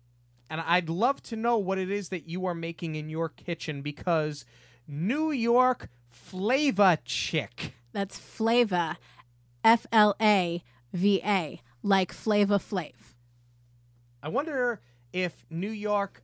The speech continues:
Speaker 1: Flava Chick has the big clock on her bling.
Speaker 2: Maybe.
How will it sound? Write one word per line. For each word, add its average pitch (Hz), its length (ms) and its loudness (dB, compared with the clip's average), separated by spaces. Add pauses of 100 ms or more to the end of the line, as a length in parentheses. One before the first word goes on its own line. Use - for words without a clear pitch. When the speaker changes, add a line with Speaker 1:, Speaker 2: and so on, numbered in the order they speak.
(140)
Speaker 1:
Flava 185 540 0
Chick - 520 -6 (260)
has 160 300 -4
the 143 60 -18
big 170 300 -10
clock - 720 -6
on 139 200 -4
her 127 140 -8
bling. 104 480 -14 (1120)
Speaker 2:
Maybe. 196 260 0